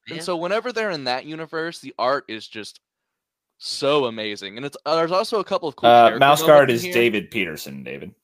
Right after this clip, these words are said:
Speaker 3: Or, uh, Gomer,
Speaker 2: Yeah,
Speaker 3: I
Speaker 2: there's
Speaker 3: guess, is
Speaker 2: also
Speaker 3: one who
Speaker 2: some
Speaker 3: actually
Speaker 2: cool
Speaker 3: has
Speaker 1: Oh, well, you can
Speaker 2: character moments
Speaker 1: see
Speaker 2: in
Speaker 1: my
Speaker 2: here.
Speaker 1: mistake. <laughs>
Speaker 3: Yeah.
Speaker 1: Yeah, no,
Speaker 2: Because
Speaker 1: me
Speaker 2: this
Speaker 1: neither.
Speaker 2: is also the first meeting of Batman and Midnighter.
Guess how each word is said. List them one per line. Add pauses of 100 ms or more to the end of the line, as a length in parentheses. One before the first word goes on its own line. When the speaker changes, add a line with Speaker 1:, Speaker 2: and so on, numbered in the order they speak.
(140)
Speaker 3:
Or, (440)
uh,
Gomer,
Speaker 2:
Yeah,
Speaker 3:
I
Speaker 2:
there's
Speaker 3:
guess,
is
Speaker 2:
also
Speaker 3:
one
who
Speaker 2:
some
Speaker 3:
actually
Speaker 2:
cool
Speaker 3:
has
Speaker 1:
Oh,
well,
you
can
Speaker 2:
character
moments
Speaker 1:
see
Speaker 2:
in
Speaker 1:
my
Speaker 2:
here.
Speaker 1:
mistake.
<laughs> (400)
Speaker 3:
Yeah.
Speaker 1:
Yeah, (600)
no,
Speaker 2:
Because
Speaker 1:
me
Speaker 2:
this
Speaker 1:
neither.
Speaker 2:
is
also
the
first
meeting
of (120)
Batman
and (120)
Midnighter.